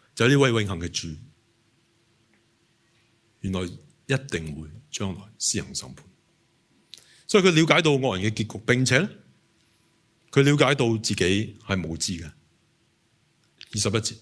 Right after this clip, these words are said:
我心中酸苦，我嘅肺腑刺痛嘅時候，我是愚昧無知嘅，我在你面前就好像畜類一樣，啊，畜類一樣。佢自知乜嘢呢？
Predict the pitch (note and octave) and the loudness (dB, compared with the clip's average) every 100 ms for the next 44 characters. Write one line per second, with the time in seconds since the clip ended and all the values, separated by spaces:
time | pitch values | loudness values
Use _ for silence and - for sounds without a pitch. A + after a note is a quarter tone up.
0 | - _ _ _ _ _ - - D#3 D#3+ | -20 _ _ _ _ _ -20 -4 0 2
1 | F#3 F#3 F3 - E3+ D#3+ D3 G#2+ A#2+ G#2+ | 2 2 4 4 4 4 2 0 0 2
2 | G2 - F#2+ F#2 E2+ F#2 G#2+ - G#2+ G#2+ | 0 0 0 -2 -4 -6 -4 -4 0 0
3 | G#2 F#2 F2 E2 - - - _ _ _ | -2 -6 -6 -6 -6 -10 -20 _ _ _
4 | _ - - - _ B2 C#3+ A#2 G#2+ G#2+ | _ -20 -20 -20 _ 0 2 2 0 -2
5 | A#2 G#2 G2 G2 G2 G2+ F#2+ F2+ E2 E2 | 0 0 0 -2 -4 -6 -4 -4 -4 -6
6 | G2+ E2+ E2+ - _ _ _ _ _ _ | -8 -8 -12 -18 _ _ _ _ _ _
7 | _ _ A#2+ B2+ G#2+ G#2 G2+ F2 E2 D2 | _ _ -2 2 2 2 0 -2 -6 -10
8 | - _ _ _ F#2 F2+ A2+ G#2 E2 E2 | -18 _ _ _ -6 -2 -2 -2 -4 -8
9 | - _ _ _ - - - - G#2 E2+ | -16 _ _ _ -4 -2 -4 -8 -8 -8
10 | D#2 E2+ F2 - _ _ _ _ _ - | -8 -10 -10 -12 _ _ _ _ _ -20
11 | - - - _ _ _ - C#3+ - D#2+ | -18 -18 -20 _ _ _ -8 -8 -6 -10
12 | D2 F2+ - _ _ _ _ _ _ _ | -10 -14 -18 _ _ _ _ _ _ _
13 | _ _ _ - _ _ _ _ _ - | _ _ _ -20 _ _ _ _ _ -2
14 | D3 - B2+ F3 E3+ D#3 G2+ G2+ | 2 2 4 4 4 2 0 -2